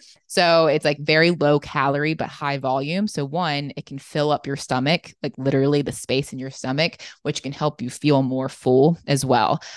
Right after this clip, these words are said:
I have to say, I personally am a volume eater. Like, I'm, I feel like I'm very aware of how, like, how full my stomach feels or not. So when my stomach doesn't feel liter-, the literal space doesn't feel very full, I'm like,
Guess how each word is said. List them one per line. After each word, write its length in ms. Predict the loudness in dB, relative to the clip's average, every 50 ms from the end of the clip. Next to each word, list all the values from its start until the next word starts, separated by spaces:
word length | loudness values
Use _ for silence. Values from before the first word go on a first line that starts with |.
| -12 -2
I 140 | 2 2 2
have 120 | 2 0
to 60 | -2 0
say, 260 | 0 2 2 2 0 0
I 140 | 0 0 0
personally 460 | -2 -2 -4 -4 -6 -4 -4 -2 -2
am 80 | -2 -2
a 80 | -2
volume 400 | -2 -2 -2 -2 -2 -2 -4 -6 -6
eater. 400 | -6 -8 -6 -4 -2 -2 -2 -4
Like, 320 | -4 -4 -6 -6 -8 -14 _ _ _ _ _ _ -10
I'm, 200 | -8 -8 -8 -6 -6 -4
I 100 | -4 -2
feel 160 | -2 0 0
like 80 | 0 2
I'm 160 | 0 0 0
very 300 | -2 -4 -4 -2 -2 -2
aware 340 | -2 -2 -2 -4 -6 -4 -6
of 140 | -6 -8
how, 300 | -10 -14 -8 -4 -2 -2
like, 300 | 0 -2 -4 -6 -8 -20 _ _ _
how 220 | -4 0 0 0
full 340 | 0 -2 -2 0 2 2 2
my 140 | 2 0 0
stomach 380 | -2 -2 -4 -2 -2 -2 -6
feels 380 | -6 -4 -2 -2 0 -2 -2 -4
or 80 | -4 -4
not. 340 | -2 -2 0 0 -2 -2
So 120 | -4 -4 -4
when 80 | -4
my 100 | -4 -6
stomach 320 | -8 -8 -6 -6 -6 -6 -8 _
doesn't 340 | -8 -8 -8 -6 -6 -8 -10
feel 540 | -10 -18 _ -4 0 2 4 4 2 2 0 -6 -20 -20 _ _ _ _ _ -12
liter-, 340 | -4 0 2 2 2 2 0
the 140 | -2 -6 -4
literal 340 | 0 0 2 2 2 0 -2
space 600 | -4 -6 -10 -4 -2 -2 0 2 0 0 -2 -4
doesn't 360 | -2 -2 -2 -2 -2 -8 -8 -8
feel 200 | -6 -6 -4 -4
very 240 | -4 -4 -4 -6
full, 300 | -8 -6 -6 -4 -2 -2
I'm 100 | -2 -2
like, 260 | -4 -4 -6 -8 -10